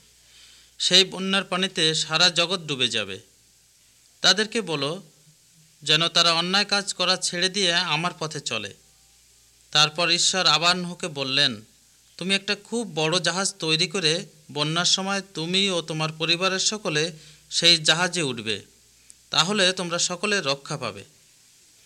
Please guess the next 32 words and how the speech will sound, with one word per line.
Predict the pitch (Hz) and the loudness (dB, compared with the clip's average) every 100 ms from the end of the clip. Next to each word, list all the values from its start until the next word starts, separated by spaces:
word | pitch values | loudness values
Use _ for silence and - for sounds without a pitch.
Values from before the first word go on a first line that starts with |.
| - | -4
ঈশ্বরের | 202 - 240 233 | 2 2 2 0
কথা | 233 214 | -2 -2
মতো | 214 208 208 | -2 0 -2
নোহ | 190 180 190 | -2 -2 0
সেই | 190 185 | 0 2
জাহাজ | 165 165 180 170 | 2 0 0 -2
তৈরির | 170 165 175 | -2 2 2
কাজ | 165 160 160 - | 4 2 2 -2
করতে | 160 156 165 | -6 -6 -6
করতে | 175 160 - 135 131 - - - _ 160 | -6 -4 0 0 0 -16 -20 -20 _ 0
লোকদের | 165 160 196 | 0 2 0
সেই | 202 190 | 2 -2
ভীষণ | 151 170 202 185 | -4 -4 -2 -2
বন্যার | 151 151 156 156 | 0 0 2 2
কথা | 156 180 185 | 0 -2 -2
বলতে | 147 143 139 127 | -4 -4 2 4
লাগলেন। | 120 110 107 110 - _ _ _ _ | 4 2 -4 -10 -20 _ _ _ _
নোহর | 151 156 156 185 | -4 -2 -2 -2
কথা | 165 147 185 | -2 0 2
শুনে | 180 208 196 170 | 2 2 2 2
লোকেরা | 160 156 175 | 0 0 -2
কেবল | 175 170 175 | 0 -2 -2
হাসত। | 131 120 - - - - _ _ _ _ _ _ 175 | -4 -4 -4 -6 -14 -16 _ _ _ _ _ _ 0
বন্যা | 202 214 | 2 4
হবার | 214 220 220 | 2 2 2
সময় | 220 214 208 | 2 4 4
কাছে | 185 175 208 | 4 2 2
আসলে | 190 190 202 | 2 2 0
পর | 202 160 139 139 - - | 0 0 0 -4 -20 -12
ঈশ্বর | 170 - 180 | -6 -2 -2
নোহকে | 170 165 165 | -2 -4 -4
বললেন, | 147 143 139 160 | -2 0 0 0